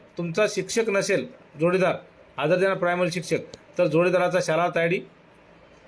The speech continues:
म्हणजे दुसरा कर्म-, म्हणजे याचा अर्थ असा आहे की आपला जसा, आपला जसा शालार्थ क्रमांक असतो तसा त्यांना सेवार्थ क्रमांकसुद्धा, सेवार्थ क्रमांक असतो कर्मचाऱ्यांना, प्रत्येक कर्मचाऱ्यांना जिल्हा परिषदच्या. सेवार्थ,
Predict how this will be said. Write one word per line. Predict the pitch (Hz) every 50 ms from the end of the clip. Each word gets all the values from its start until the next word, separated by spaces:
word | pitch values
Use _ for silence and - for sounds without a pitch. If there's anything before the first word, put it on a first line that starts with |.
| - - - - - - - - - - - - - - - - - - - -
म्हणजे | 139 147 151 185
दुसरा | 160 147 156 151 - 196 -
कर्म-, | - 196 185 190 196
म्हणजे | 170 160 165 208 190 160 - - -
याचा | - - 139 147 156 170 185 165 160
अर्थ | 170 170 175
असा | 180 175 165 170 165
आहे | 156 165
की | 175
आपला | 165 165 165 - 202 196
जसा, | 185 170 208 208 - - - - - - -
आपला | - 143 143 - 202 202 202
जसा | 196 202 190 - 214 214 226 - - - - - - - - -
शालार्थ | - - 175 180 202 214 208 208
क्रमांक | - 208 196 202 208 202 170
असतो | 180 170 165 - 175 180 208 254 - - - - - -
तसा | 170 165 175 202
त्यांना | 196 196 180 175 180 190 214 262 311 - - - - - - - - - - - - -
सेवार्थ | - - 180 185 196 208 220 226 226 -
क्रमांकसुद्धा, | - 214 208 214 214 196 - 190 170 196 214 262 - - - - -
सेवार्थ | - 180 190 202 202 202
क्रमांक | 196 185 185 - 151
असतो | 165 156 160 160
कर्मचाऱ्यांना, | - 165 160 156 156 143 151 139 131 127 120
प्रत्येक | 120 - 143 123 - 131 -
कर्मचाऱ्यांना | 131 127 123 120 123 117 110 117 - - - 123
जिल्हा | 135 151 151 139
परिषदच्या. | 143 131 131 127 120 - 110 95 - - - - - - - - - - - -
सेवार्थ, | - - 160 175 185 185 185 -